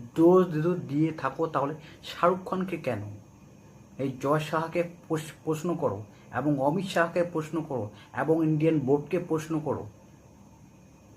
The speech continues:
এই শাহরুখ খান শুধু মুসলিম জন্য,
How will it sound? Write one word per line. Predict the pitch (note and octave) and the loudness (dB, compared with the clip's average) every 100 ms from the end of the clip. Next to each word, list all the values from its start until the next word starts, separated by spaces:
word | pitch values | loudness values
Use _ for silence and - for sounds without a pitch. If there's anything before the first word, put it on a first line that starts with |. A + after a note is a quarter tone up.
| - - - - - - - - - - - | -20 -20 -16 -16 -16 -20 -20 -20 -20 -20 -6
এই | B2 D3 | 0 2
শাহরুখ | D3+ - C#3+ F3 F3 - | 0 0 2 2 2 0
খান | D#3+ B2 A#2 - - | 0 0 -2 -10 -14
শুধু | - D3 | 0 2
মুসলিম | D3 D3+ D3+ F#3 F3+ | 6 6 4 0 0
জন্য, | D#3 D#3 C#3+ | 2 0 0